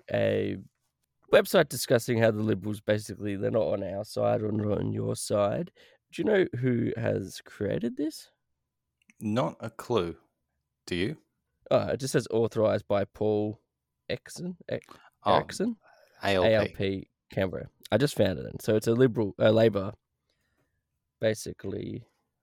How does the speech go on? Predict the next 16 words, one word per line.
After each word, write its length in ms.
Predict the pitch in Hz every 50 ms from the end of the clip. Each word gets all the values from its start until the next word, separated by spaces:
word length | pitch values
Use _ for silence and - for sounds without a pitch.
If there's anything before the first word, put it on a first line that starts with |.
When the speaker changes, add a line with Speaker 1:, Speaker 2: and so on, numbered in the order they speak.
| _ _ _ _ _ _ _ -
Speaker 2:
So 120 | - 147
it 120 | 139 143 127
is 120 | 131 117 123
a 140 | 110 107 -
Speaker 1:
Uh, 220 | 50 - - - - - -
Speaker 2:
biased 540 | 92 90 92 90 85 85 - - - - - -
news 320 | 95 90 85 82 80 -
source. 420 | - - 87 92 123 - - - _
Speaker 1:
<laughs> 60 | - - _ _ _ _ - - -
It 120 | - 156 -
is 240 | 180 156 - - -
a 80 | 131 110 - - -
very 260 | - 117 92 107 - - - 147 _ - - -
biased 640 | - - - - _ _ - - - - - - - _ -
news 200 | - - - 151 - - - -
source. 480 | - - - - - - - - -